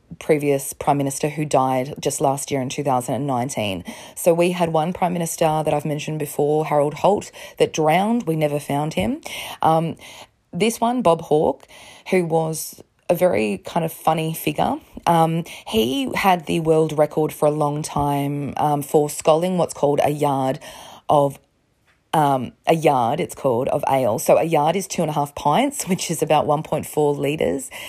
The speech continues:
Um, he got the world record for quite a long time, from the time that he was in university when he went over to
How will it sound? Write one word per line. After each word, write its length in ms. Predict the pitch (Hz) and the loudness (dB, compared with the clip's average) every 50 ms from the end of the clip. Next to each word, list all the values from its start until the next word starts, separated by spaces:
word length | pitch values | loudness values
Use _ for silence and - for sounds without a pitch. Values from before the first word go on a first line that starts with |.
| - - - - - | -14 -14 -12 -4 0
Um, 240 | - 160 156 165 - | 0 2 0 0 -4
he 180 | - - 196 | -4 -4 -2
got 160 | 190 - - - | 0 0 0 0
the 80 | 220 | 0
world 280 | 202 190 180 180 175 147 | 2 4 4 4 4 2
record 440 | 160 160 - - - - 104 208 - | -2 -2 -2 -2 -2 0 0 0 -2
for 120 | - - | -4 -8
quite 240 | - - - 160 165 | -2 0 0 2 2
a 60 | 170 | 2
long 200 | 165 160 156 156 | 0 -2 -2 -4
time, 280 | - - 156 160 175 180 | -4 -2 0 0 0 -2
from 140 | - 180 | -2 -4
the 80 | 165 151 | -6 -4
time 360 | - - 160 151 151 160 160 | -4 -2 -2 0 0 0 0
that 120 | 160 139 147 | -2 -2 -4
he 160 | 156 160 151 | -4 -6 -4
was 300 | 147 156 147 143 147 - | 0 0 0 0 -2 -4
in 240 | - - 147 151 147 | -6 -6 -4 -4 -2
university 680 | 143 147 135 143 139 147 143 - 151 147 143 143 143 | -2 -2 2 2 2 2 2 -2 -2 0 0 0 0
when 220 | 143 147 147 143 | 0 -2 -2 -2
he 120 | 147 156 147 | -2 -4 -2
went 160 | 151 147 - | -2 -2 0
over 220 | 123 147 143 143 | -2 -2 -2 -4
to 440 | 139 - - 147 143 143 139 139 - | -6 -4 -2 -2 0 0 0 -2 -4